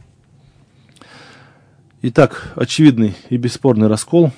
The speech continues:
был начат в Антиохии Боемундом. В тысяча девяносто девятом году он изгнал из города законного патриарха Иоанна четвёртого, которого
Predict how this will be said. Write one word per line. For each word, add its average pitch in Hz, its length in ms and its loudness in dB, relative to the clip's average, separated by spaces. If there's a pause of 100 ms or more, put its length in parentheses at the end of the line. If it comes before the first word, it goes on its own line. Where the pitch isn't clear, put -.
(180)
был 113 240 0
начат 127 440 -4 (1400)
в 113 100 -2
Антиохии 117 600 -2
Боемундом. 95 680 -4 (1040)
В - 120 -20
тысяча 131 380 0
девяносто 117 360 -2
девятом 117 300 0
году 123 440 -2
он 120 220 -2
изгнал 104 480 -6 (320)
из 113 160 -6
города 110 360 -2
законного 104 400 -4
патриарха 98 480 -8
Иоанна 101 340 -10
четвёртого, 151 520 -8 (1080)
которого 107 560 -4